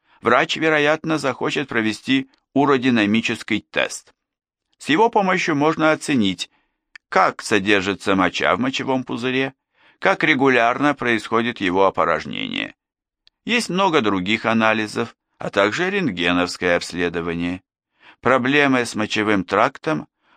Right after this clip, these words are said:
могут быть различными, от умеренных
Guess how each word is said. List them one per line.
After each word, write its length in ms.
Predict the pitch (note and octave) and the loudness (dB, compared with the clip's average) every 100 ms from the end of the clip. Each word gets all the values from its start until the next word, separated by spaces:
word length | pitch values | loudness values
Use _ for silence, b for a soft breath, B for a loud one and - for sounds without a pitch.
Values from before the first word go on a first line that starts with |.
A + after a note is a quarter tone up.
| - | -4
могут 320 | F#3 G#3 C#3 | -2 0 0
быть 260 | A#2+ D3 C#3 | 0 -2 2
различными, 880 | B2 F#2 F2 E2 - E2+ F2 E2+ - _ _ | 0 0 -4 -4 -4 -2 -2 -4 -8 _ _
от 220 | - G#2 | 0 2
умеренных 920 | G#2 F#2 C3+ F#3+ G3 F#3 F3+ F3+ - | 2 0 2 0 -2 -2 -4 -4 -8